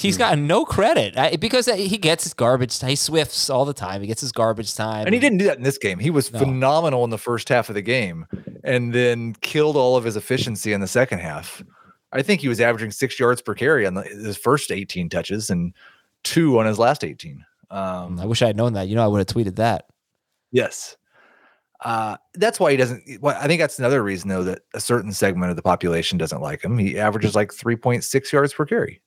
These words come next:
Speaker 2: That's a bad running back, Adam.
Speaker 1: Well, it's an inefficient running back.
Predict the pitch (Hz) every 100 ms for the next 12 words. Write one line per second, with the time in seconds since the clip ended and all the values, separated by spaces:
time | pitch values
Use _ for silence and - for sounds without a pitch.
0 | _ _ _ _ _ _ - 180 - 120
1 | - 123 - 76 104 139 190 - - 64
2 | 135 170 - _ _ _ _ _ _ -
3 | 143 131 110 117 120 104 151 151 165 127
4 | 110 101 95 95 - -